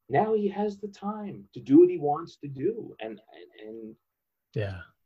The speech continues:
Speaker 1: be happy about that. And maybe it's an indication that there is something lacking if you're finding that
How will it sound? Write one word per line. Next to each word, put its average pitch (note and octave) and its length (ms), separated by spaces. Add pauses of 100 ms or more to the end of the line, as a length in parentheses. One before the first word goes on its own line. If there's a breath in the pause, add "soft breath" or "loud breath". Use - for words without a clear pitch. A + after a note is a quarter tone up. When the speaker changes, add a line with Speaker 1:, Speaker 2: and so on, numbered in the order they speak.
(280)
Speaker 1:
be F#3+ 120
happy G3 340
about - 340
that. F2+ 160
And G#2+ 100
maybe D#3+ 200
it's F3+ 140
an D#3 120
indication C#3+ 920
that A2+ 300
there A#2+ 120
is A#2+ 140
something B2 340
lacking G#2 600 (580)
if G3 240
you're C3+ 220
finding G#2 600
that F#2+ 300